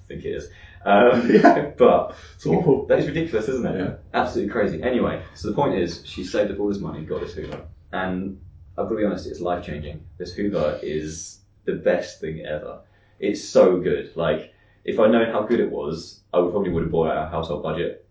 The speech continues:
Speaker 1: because it changes everything. It changes the way we Hoover. So before hoovering was a task, you had to go, "Oh, I'm doing the hoovering now." It was like an hour of, like, s-,
Speaker 2: Yeah,
Speaker 1: drudgery.
Speaker 2: with headphones
Speaker 1: Oh,
Speaker 2: in.
Speaker 1: yeah, oh, hoovering.
Speaker 2: Yeah.
Speaker 1: Now it's like, "Oh, it's a bit of a mess." Done.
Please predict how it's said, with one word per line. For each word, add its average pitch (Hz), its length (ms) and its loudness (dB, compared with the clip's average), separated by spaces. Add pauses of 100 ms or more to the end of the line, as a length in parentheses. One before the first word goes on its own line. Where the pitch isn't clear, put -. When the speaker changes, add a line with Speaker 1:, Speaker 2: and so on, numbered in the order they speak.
Speaker 1:
because 85 520 -8
it - 340 -8
changes 104 440 -8
everything. 95 380 -6
It - 80 -10
changes 104 300 -8
the 101 80 -4
way 87 140 -2
we 80 100 -4
Hoover. 80 440 -6 (220)
So 87 340 -2
before 90 360 0
hoovering 85 320 -4
was 76 120 -10
a - 100 -16
task, - 460 -8
you 80 60 -6
had - 100 -8
to - 40 -18
go, - 100 -8
"Oh, - 180 -4
I'm 82 40 -8
doing 80 240 -6
the - 140 -18
hoovering 80 300 -8
now." - 180 -12
It - 60 -18
was - 100 -18
like 76 140 -12
an - 60 -14
hour - 360 -6
of, - 60 -12
like, - 140 -12
s-, - 220 -18 (260)
Speaker 2:
Yeah, 113 220 -2
Speaker 1:
drudgery. 95 300 2
Speaker 2:
with 78 100 0
headphones 98 380 4
Speaker 1:
Oh, 101 140 6
Speaker 2:
in. - 100 -8 (100)
Speaker 1:
yeah, 95 140 0
oh, 104 500 8
hoovering. 98 360 6 (100)
Speaker 2:
Yeah. 71 60 -12 (120)
Speaker 1:
Now 131 220 4
it's 104 100 2
like, 104 120 0
"Oh, 104 80 4
it's - 80 0
a - 20 -2
bit 98 80 0
of 98 60 -2
a - 20 2
mess." 92 240 -2 (760)
Done. 82 300 -6